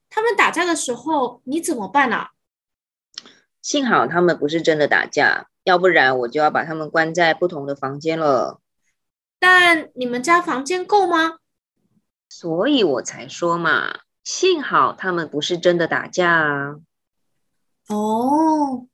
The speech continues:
Speaker 1: 幸亏他们两个好像找到了相处的办法，要不然你的头应该快要痛死了吧？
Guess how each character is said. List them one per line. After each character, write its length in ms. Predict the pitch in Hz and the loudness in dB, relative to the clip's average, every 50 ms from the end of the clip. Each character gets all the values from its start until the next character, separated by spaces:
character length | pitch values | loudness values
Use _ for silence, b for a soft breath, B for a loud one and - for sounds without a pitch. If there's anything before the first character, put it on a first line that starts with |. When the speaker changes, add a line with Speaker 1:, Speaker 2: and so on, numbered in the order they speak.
| _ _ _ b b b b b b - | _ _ _ b b b b b b -10
Speaker 1:
幸 320 | - - - 440 415 392 | -4 0 2 2 2 2
亏 440 | 359 - 381 381 370 370 370 370 370 | 2 2 4 4 6 6 4 2 0
他 200 | 370 - 370 381 | 0 2 4 4
们 160 | 349 370 359 | 6 6 4
两 240 | 330 302 220 - 151 | 4 4 2 2 0
个 220 | - 262 - 415 | 0 0 0 0
好 240 | 392 - - - - | 0 -2 -2 -2 -2
像 340 | - - - 254 247 233 226 | -2 0 0 0 0 0 -2
找 200 | 233 220 - - | -4 -6 -6 -4
到 180 | 226 233 240 | -2 -2 0
了 140 | 226 208 185 | 0 0 -2
相 280 | 208 - - 330 339 370 | -2 0 0 0 0 -2
处 200 | 349 - 220 - | -4 -6 -8 -8
的 120 | - - | -8 -6
办 300 | 214 - 262 247 233 226 | -2 0 2 2 0 0
法， 320 | 233 - - - - - - _ _ b b b b b b b b b _ | -2 -4 -4 -4 -6 -10 -18 _ _ b b b b b b b b b _
要 100 | 415 403 | 2 2
不 140 | 392 392 415 | 4 4 4
然 640 | 403 381 311 269 247 233 226 220 233 254 254 - - _ _ | 6 6 6 6 6 6 4 2 0 -4 -8 -12 -16 _ _
你 160 | 254 254 254 | -2 0 0
的 80 | 262 | 0
头 240 | 262 - - 254 247 | 0 -2 -2 -2 0
应 140 | 277 302 311 | 0 0 2
该 180 | 302 320 320 320 | 4 4 4 2
快 180 | 320 - 349 | 2 0 2
要 120 | 330 311 311 | 2 2 2
痛 280 | - - - 381 320 | 0 -4 -4 -4 -2
死 200 | 277 - - - | -2 -4 -6 -8
了 120 | - - - | -10 -14 -10
吧？ 360 | - - - - - - | -8 -8 -8 -8 -10 -16